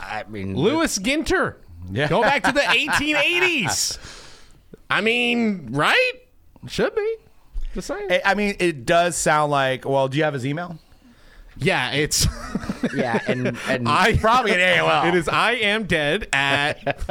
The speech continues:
Speaker 3: <laughs> Gotta be an A O L there, at least, right?
Speaker 2: Yeah.
Speaker 3: A little, uh, uh, Telegram. You gotta send him a
Speaker 2: Yeah,
Speaker 3: Telegram.
Speaker 2: we're gonna have to go
Speaker 1: I
Speaker 2: by
Speaker 1: don't,
Speaker 2: Morse
Speaker 1: I don't
Speaker 2: code.
Speaker 1: like, I don't like
Speaker 2: I'm gonna
Speaker 1: popula-, I don't like popularity
Speaker 2: I, I'm
Speaker 1: contests.
Speaker 2: gonna tell him, yeah, you have to go to the Pony Express to find his, uh, to find
Speaker 3: I
Speaker 2: his
Speaker 3: mean,
Speaker 2: address.
Speaker 3: what's been the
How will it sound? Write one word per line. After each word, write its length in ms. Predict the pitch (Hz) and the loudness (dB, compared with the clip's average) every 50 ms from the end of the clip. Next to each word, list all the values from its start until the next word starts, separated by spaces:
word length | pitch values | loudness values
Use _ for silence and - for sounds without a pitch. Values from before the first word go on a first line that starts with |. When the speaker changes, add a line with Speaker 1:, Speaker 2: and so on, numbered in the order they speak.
| - - | -8 -8
Speaker 3:
<laughs> 0 | - - - - - - 208 - - - - - - - | -10 -12 -10 -10 -10 -8 -8 -8 -8 -8 -12 -12 -8 -4
Gotta 400 | - 143 135 143 156 160 165 156 | -2 2 2 4 4 4 4 4
be 100 | 156 151 | 4 4
an 80 | 143 135 | 4 4
A 160 | 127 120 117 | 4 2 2
O 100 | 110 107 | 2 2
L 200 | 98 90 90 90 | 0 0 0 0
there, 160 | 90 87 87 | 0 0 0
at 300 | 92 101 - 170 - - | -2 -4 -4 -4 -4 -2
least, 600 | 101 107 117 120 123 139 131 107 92 - - - 98 | -2 -2 0 0 0 0 0 0 -2 -4 -6 -4 -2
right? 280 | 95 92 95 98 - - - - | 0 0 0 -2 -4 -6 -6 -4
Speaker 2:
Yeah. 240 | 135 123 113 101 107 - - - - - - | -4 -2 -2 -4 -6 -6 -10 -12 -12 -8 -4
Speaker 3:
A 60 | 107 | -2
little, 300 | 113 107 104 101 98 98 | 0 2 2 2 2 2
uh, 280 | 98 92 92 90 92 92 87 - - - | 0 0 0 0 -2 -4 -6 -8 -10 -10
uh, 260 | - 104 90 85 85 - | -6 -4 -2 -2 0 0
Telegram. 500 | - 147 139 117 98 98 85 78 73 73 85 | 2 0 0 0 -2 -4 -4 -4 -6 -8 -6
You 60 | 98 | -4
gotta 120 | 98 90 87 | -4 -2 -2
send 120 | - 98 87 | -2 -4 -4
him 20 | 82 | -2
a 20 | |
Speaker 2:
Yeah, 140 | - - 170 | -2 0 0
Speaker 3:
Telegram. 100 | 156 151 | 2 2
Speaker 2:
we're 60 | 190 185 180 | 2 2 2
gonna 100 | 190 180 | 2 2
have 100 | 180 156 | 2 0
to 80 | 202 | 0
go 180 | 160 175 165 160 | 2 2 2 4
Speaker 1:
I 80 | 151 156 | 4 2
Speaker 2:
by 60 | - | 2
Speaker 1:
don't, 260 | 180 185 185 185 135 131 | 2 2 0 0 0 0
Speaker 2:
Morse 200 | 156 165 156 156 | 2 2 4 4
Speaker 1:
I 100 | 165 170 | 4 4
don't 120 | 175 170 | 4 4
Speaker 2:
code. 60 | 160 156 147 139 127 120 | 4 4 4 2 2 0
Speaker 1:
like, 80 | 120 - | -2 0
I 120 | 143 156 | 2 2
don't 140 | 165 170 170 | 2 2 2
like 220 | 160 147 131 - - | 2 2 2 2 2
Speaker 2:
I'm 120 | 123 117 | 2 4
gonna 120 | 202 208 110 | 4 2 2
Speaker 1:
popula-, 160 | 110 110 110 - | 2 0 2 2
I 100 | 135 156 | 2 2
don't 140 | 180 185 180 | 4 4 4
like 160 | 165 143 - | 2 2 2
popularity 600 | 147 139 - - 113 107 104 101 98 92 90 85 | 2 2 2 2 0 0 0 0 0 -2 -2 0
Speaker 2:
I, 140 | 101 156 180 | 2 2 2
I'm 20 | 180 | 2
Speaker 1:
contests. 240 | 180 185 196 226 226 | 2 2 2 2 2
Speaker 2:
gonna 140 | 220 208 190 | 2 2 2
tell 260 | 208 202 202 202 190 | 2 2 2 2 2
him, 60 | 165 | 0
yeah, 160 | 156 160 147 | 2 2 2
you 160 | 143 143 143 147 | 2 2 2 2
have 160 | 175 180 - | 2 0 0
to 100 | 185 160 | -4 -4
go 240 | 135 120 160 160 151 | -2 0 0 0 0
to 60 | 151 | 0
the 100 | 139 139 | -2 -2
Pony 340 | - - 175 170 165 160 143 | 0 0 0 0 0 0 0
Express 720 | 131 - - - - - 160 143 135 120 107 - - - | -2 -2 -4 -4 -2 0 0 0 0 0 -2 -4 -4 -4
to 120 | - 139 113 | -4 -6 -4
find 380 | - 147 139 131 123 123 117 | -2 -2 0 0 0 0 0
his, 260 | 113 107 104 101 92 113 | -2 -2 -2 -2 -2 -2
uh, 220 | 107 98 95 95 | -2 -2 -2 -4
to 40 | - | -4
find 200 | - - 117 - | -2 -2 0 0
Speaker 3:
I 40 | 196 | 2
Speaker 2:
his 20 | |
Speaker 3:
mean, 120 | 233 254 240 | 2 2 2
Speaker 2:
address. 140 | 202 208 226 | 2 2 2
Speaker 3:
what's 280 | 254 285 285 - - 180 | 2 2 2 0 -2 -2
been 400 | 156 147 202 220 233 233 233 214 | 2 2 2 4 2 2 2 2
the 600 | 208 196 190 185 185 180 180 175 175 175 170 | 2 2 2 0 0 0 0 -2 -2 -4 -6